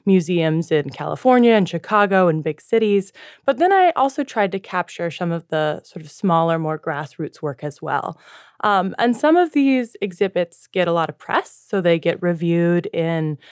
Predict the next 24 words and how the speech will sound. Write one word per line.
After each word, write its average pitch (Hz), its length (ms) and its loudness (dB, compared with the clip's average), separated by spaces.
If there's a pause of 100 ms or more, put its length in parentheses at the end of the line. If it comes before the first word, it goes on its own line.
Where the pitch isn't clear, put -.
academic 156 460 -4
journals 233 380 2
of 170 100 -4
public - 300 -8
history, 226 600 0
or 175 200 2
they 156 180 -2
get 156 240 -6
reviewed 160 500 -4
in 151 220 -2
the 151 80 -6
New 160 100 -4
York 139 240 -8
Times 262 540 2
or 190 60 -2
the 170 100 0
Washington 160 600 -4
Post. 294 640 2 (380)
But 262 120 -4
some 311 100 4
of 302 140 6
these 240 200 2
smaller 220 480 4
exhibits, 165 720 -6